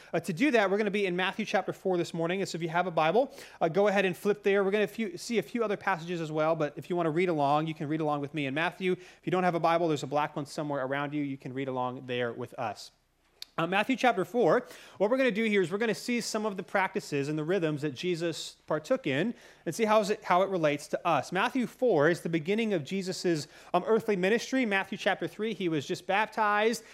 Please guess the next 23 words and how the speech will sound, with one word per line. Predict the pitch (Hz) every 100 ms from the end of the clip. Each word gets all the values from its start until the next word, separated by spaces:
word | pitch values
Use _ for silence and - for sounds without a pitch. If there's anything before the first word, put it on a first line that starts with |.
| - 165
and | 165
he's | 170
about | 160 160 -
thirty | 214 202
years | 196 196
old | 190 190
and | 165
he | 185
is | 175 139
going | 196 220 190
to | - 175
start, | - 180 175 175 - - -
uh, | 170
his | 180
ministry | 175 196 185 202
here | 170 190 185
on | 160 170
earth. | 240 226 220
But | 202
before | 170 - 254
he | 220
does | 170 269 330
that, | 160 139 220 -